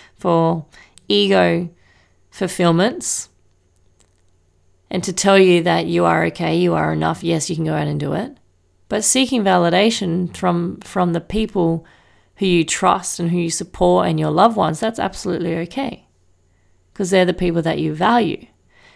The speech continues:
And yes, at the end of the day, their opinion of you doesn't matter.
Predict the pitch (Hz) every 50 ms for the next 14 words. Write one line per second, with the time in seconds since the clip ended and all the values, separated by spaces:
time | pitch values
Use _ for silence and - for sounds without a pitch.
0 | _ _ - - 196 214 240 240 233 240 202 175 180 165 170 165 165 156 156 165
1 | 160 180 165 165 165 160 156 165 156 160 151 - - 190 180 170 165 156 156 147
2 | 160 156 151 139 - _ _ - - 185 185 175 160 160 - 160 165 175 190 233
3 | 269 277 226 180 - - 190 202 226